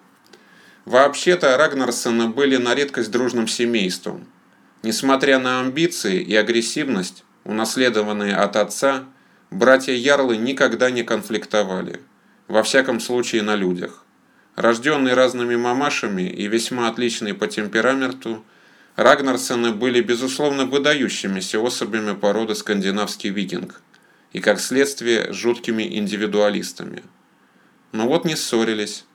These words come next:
Может, причина в папе-вожаке,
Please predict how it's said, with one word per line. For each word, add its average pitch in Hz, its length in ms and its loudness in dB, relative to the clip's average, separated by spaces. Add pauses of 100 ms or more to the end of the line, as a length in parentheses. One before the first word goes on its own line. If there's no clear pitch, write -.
(440)
Может, 151 340 0
причина 131 460 0
в 131 100 -8
папе-вожаке, 107 840 0